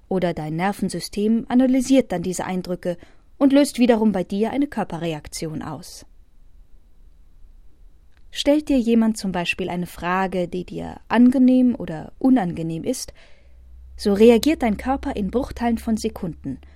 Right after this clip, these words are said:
noch bevor du überhaupt angefangen hast, dir auf die Frage eine Antwort zu überlegen. Dein Körper teilt dem Gegenüber deine Empfindungen mit,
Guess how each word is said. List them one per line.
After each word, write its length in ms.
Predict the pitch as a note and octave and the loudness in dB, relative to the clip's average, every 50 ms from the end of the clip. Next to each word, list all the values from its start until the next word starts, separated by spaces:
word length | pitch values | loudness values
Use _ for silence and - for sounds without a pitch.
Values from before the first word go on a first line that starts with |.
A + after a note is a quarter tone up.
| - - - - - - - - - - | -20 -20 -20 -20 -20 -20 -20 -20 -14 -10
noch 140 | - F3 - | -10 -10 -8
bevor 360 | - F3+ - - - F#3 F3+ | -10 -12 -10 -4 -2 -2 -2
du 220 | - - A3 A#3+ F#3+ | 0 0 -2 -2 0
überhaupt 360 | G3 G3+ F#3+ G3 G#3 - - | -2 -2 0 0 -2 -2 0
angefangen 540 | - G#3+ G#3+ G#3+ - - G#3 G#3 G#3+ G#3 G#3+ | 2 2 2 0 0 -4 -2 -2 -2 0 -2
hast, 260 | A#3 A#3 - - - - - - - | -2 -4 -4 -10 -12 -18 -14 -6 -2
dir 100 | A3+ A3+ | -2 0
auf 80 | A3 | 0
die 100 | - A3+ | -2 -8
Frage 360 | F#3+ - - A3 G#3+ G3+ F#3 - | -8 -4 -4 -4 -2 -2 -4 -6
eine 180 | F3+ F#3 - | -6 -4 -2
Antwort 340 | - - - - F3 E3 - | -2 -4 -4 -4 -10 -10 -8
zu 120 | - - | -10 -10
überlegen. 580 | - - E3+ D#3+ D#3+ D#3 D3+ C3+ - D3+ D#3 - - - - - - - - - - - - - - - - - - - - - - _ - _ - - - - - - - - - | -10 -10 -10 -10 -10 -10 -12 -12 -14 -16 -16 -18 -20 -20 -20 -20 -20 -20 -20 -20 -20 -20 -20 -20 -20 -20 -20 -20 -20 -20 -20 -20 -20 _ -20 _ -20 -20 -20 -20 -20 -20 -12 0 4
Dein 200 | A#3+ B3 B3 A#3+ | 6 6 6 6
Körper 420 | - A#3 A#3 C4 - D4+ D4+ D4 | 4 0 -2 -2 0 -2 -4 -2
teilt 340 | - - A#3 A#3 A#3+ A#3+ - | -2 -4 -2 -2 -2 -2 0
dem 120 | B3 A#3 | 0 0
Gegenüber 480 | A3 A3 G#3+ G#3+ - G3 G#3+ G3+ G#3 G#3 | 2 2 0 0 -2 -4 -4 -4 -4 -4
deine 220 | - F#3+ G3 G#3 | -4 -4 -4 -2
Empfindungen 640 | G#3 A3 G3 - - F#3+ F3+ E3 D#3+ D3+ D#3+ D#3 D#3 | -2 -2 -4 -4 -6 -6 -6 -6 -6 -8 -8 -8 -6
mit, 280 | D3 C3 - - - | -8 -8 -10 -14 -20